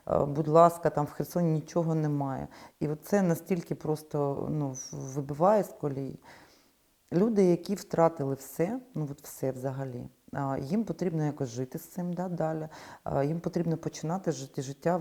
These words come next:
ну, от з нуля, скажімо так, да. А, для цього їм потрібна мотивація. Вони вза-, розгублені, вони в, в дуже, ну, скажімо, тяжкому психологічному стані, да,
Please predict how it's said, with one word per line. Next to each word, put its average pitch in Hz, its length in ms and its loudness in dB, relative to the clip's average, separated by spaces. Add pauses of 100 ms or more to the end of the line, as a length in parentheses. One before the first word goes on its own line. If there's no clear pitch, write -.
(140)
ну, 139 220 -4
от 131 100 -6
з - 80 -16
нуля, 139 320 -4 (100)
скажімо 135 480 -8
так, - 220 -8
да. 175 180 -4 (420)
А, - 260 -2 (380)
для 151 180 2
цього 214 380 6
їм 156 220 0
потрібна 156 460 0
мотивація. 135 760 -4 (1160)
Вони 151 300 2
вза-, 160 340 2
розгублені, 123 680 -2
вони 135 260 -2
в, - 340 -8
в - 300 -8
дуже, 143 380 -2
ну, 131 320 -2 (100)
скажімо, 127 380 -8
тяжкому 151 440 -4
психологічному 131 840 -6
стані, 131 420 -6
да, 139 200 -4